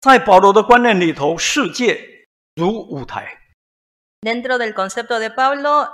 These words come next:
Speaker 2: el mundo es un espectáculo.
Speaker 1: 人生像演戏。
Speaker 2: Y la obra es,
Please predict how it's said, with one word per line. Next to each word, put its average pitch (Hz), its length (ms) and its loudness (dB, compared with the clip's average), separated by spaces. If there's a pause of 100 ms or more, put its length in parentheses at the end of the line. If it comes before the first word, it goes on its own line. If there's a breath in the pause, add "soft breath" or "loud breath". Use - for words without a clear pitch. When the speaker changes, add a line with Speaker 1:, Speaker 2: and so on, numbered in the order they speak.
Speaker 2:
el 196 160 -10
mundo 233 340 -6
es 220 160 -6
un 220 80 -8
espectáculo. 180 800 -8 (360)
Speaker 1:
人 170 360 2
生 165 540 0
像 170 260 -2 (160)
演 98 260 -6
戏。 - 400 -8 (340)
Speaker 2:
Y 175 80 -16
la 170 180 -2
obra 208 280 -2
es, - 280 -10